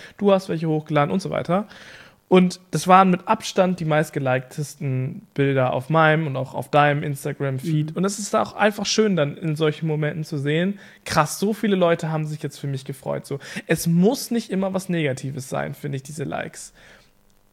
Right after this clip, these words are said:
Speaker 1: Aber auf der anderen Seite ist es wahrscheinlich auch häufig dann wieder was
Speaker 2: Ja.
Speaker 1: Negatives. So, das ist halt so ein, ähm, gespaltenes,
Speaker 2: Ja.
Speaker 1: so eine gespaltene Sache einfach. Es hat Vor- und Nachteile. Und ich weiß jetzt nicht, ob es n-,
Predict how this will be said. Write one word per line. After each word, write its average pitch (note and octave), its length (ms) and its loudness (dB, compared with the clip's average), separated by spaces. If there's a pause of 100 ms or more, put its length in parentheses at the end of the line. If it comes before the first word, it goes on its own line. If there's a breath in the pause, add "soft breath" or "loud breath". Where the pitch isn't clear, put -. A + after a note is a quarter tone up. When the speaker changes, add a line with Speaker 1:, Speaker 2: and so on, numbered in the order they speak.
(260)
Speaker 1:
Aber F3 240 4
auf F3 80 2
der - 140 0
anderen F#3+ 200 0
Seite F#3+ 240 2
ist - 160 -4
es - 160 -6
wahrscheinlich C3 380 -4
auch B2 140 -6
häufig C3 260 -2
dann B2+ 120 -2
wieder C3 160 -4
was - 160 -8
Speaker 2:
Ja. D3+ 80 -6
Speaker 1:
Negatives. C#3 480 0
So, D#3+ 120 0
das E3 160 -2
ist A3 180 -6
halt F#3+ 240 4 (300 loud breath)
so - 160 2
ein, F3+ 420 4
ähm, D#3+ 540 2 (260)
gespaltenes, F#3 880 2 (460)
Speaker 2:
Ja. D#3+ 160 8
Speaker 1:
so C#3+ 60 10
eine F3 100 6
gespaltene G3 560 2
Sache G3 300 0
einfach. C#3+ 260 0
Es - 160 -2
hat G3 140 4
Vor- G#3 300 8
und F#3+ 60 2
Nachteile. F#3 640 4 (340 loud breath)
Und F3+ 120 4
ich F3+ 120 6
weiß G#3 260 6
jetzt G#3 180 -2
nicht, G3+ 240 2
ob F#3+ 160 2
es F3 180 0
n-, E3+ 220 4